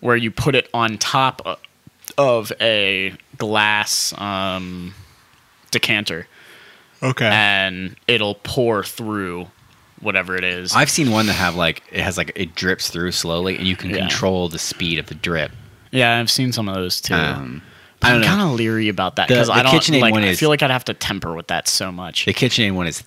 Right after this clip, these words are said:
Speaker 2: thick. Like, thick. It reminds me, it
Speaker 1: Like
Speaker 2: remi-,
Speaker 1: thick glass?
Speaker 2: Yeah,
Speaker 1: Or,
Speaker 2: it
Speaker 1: okay.
Speaker 2: reminds me of those, like,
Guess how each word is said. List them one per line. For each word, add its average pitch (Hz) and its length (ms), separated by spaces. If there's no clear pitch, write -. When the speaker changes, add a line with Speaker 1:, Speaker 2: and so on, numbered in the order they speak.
Speaker 2:
thick. - 440
Like, 76 320
thick. - 400
It 92 160
reminds 104 420
me, 127 320
it 110 140
Speaker 1:
Like 107 120
Speaker 2:
remi-, 123 180
Speaker 1:
thick 120 180
glass? 107 420
Speaker 2:
Yeah, 107 260
Speaker 1:
Or, 92 40
Speaker 2:
it 113 100
Speaker 1:
okay. 120 80
Speaker 2:
reminds 117 420
me 143 160
of 98 180
those, 101 300
like, 90 480